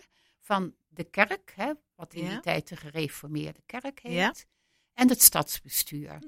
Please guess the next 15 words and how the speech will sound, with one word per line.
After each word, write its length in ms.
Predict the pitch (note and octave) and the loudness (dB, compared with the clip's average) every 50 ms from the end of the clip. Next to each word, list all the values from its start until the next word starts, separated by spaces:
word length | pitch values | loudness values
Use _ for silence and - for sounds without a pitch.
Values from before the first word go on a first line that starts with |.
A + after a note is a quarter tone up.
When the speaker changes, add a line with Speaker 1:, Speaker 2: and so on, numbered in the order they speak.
| C#4+ - | -16 -12
Speaker 2:
Mhm. 160 | - D3+ C3 C3+ - _ | -10 -10 -10 -10 -14 _
Speaker 1:
En 140 | - F#3 F#3 | -8 -4 -4
in 120 | F#3+ F#3 | -2 -2
het 140 | F3+ E3 - | -4 -6 -8
bestuur 460 | _ E3 - - - - A#3 A#3 A3 | _ -6 -6 -4 -2 -2 -2 -2 -4
zaten 360 | G#3 - F#3 F#3 F3+ - E3 | -4 -4 -4 -4 -6 -8 -10
dus 240 | D#3+ E3 D#3+ - - | -12 -8 -2 2 4
zes 280 | - B3+ B3+ - - - | 4 4 4 2 0 -2
afgevaardigden 1040 | - F#3+ - - - - F3+ - - E3+ E3+ E3+ E3 E3 D3+ C#3+ - _ D#3+ D3+ D3 | -2 -4 -4 -6 -10 -14 -14 -8 -8 -6 -4 -4 -6 -8 -10 -16 -14 _ -12 -12 -12
van 300 | - - D3 D3 C#3 - - _ _ _ _ _ | -12 -12 -12 -12 -12 -12 -16 _ _ _ _ _
het 100 | _ - | _ -6
stadsbestuur 880 | - - G#3+ A#3+ - - - - - - - - G#3+ G#3 G3+ G#3 G#3+ - _ _ _ _ _ | -4 -4 -6 -6 -10 -14 -18 -12 -12 -12 -10 -10 -12 -10 -10 -10 -10 -12 _ _ _ _ _
en 100 | _ E3+ | _ -6
zes 340 | - - - G#3+ A3+ - - | -2 0 0 2 2 0 0
afgevaardigden 1000 | G3 G#3 G3 - - - F#3 - - E3+ E3+ E3+ F3+ F#3 E3 - - - D#3+ E3+ | -2 -6 -10 -10 -14 -14 -14 -12 -8 -6 -4 -4 -4 -6 -10 -16 -14 -16 -16 -16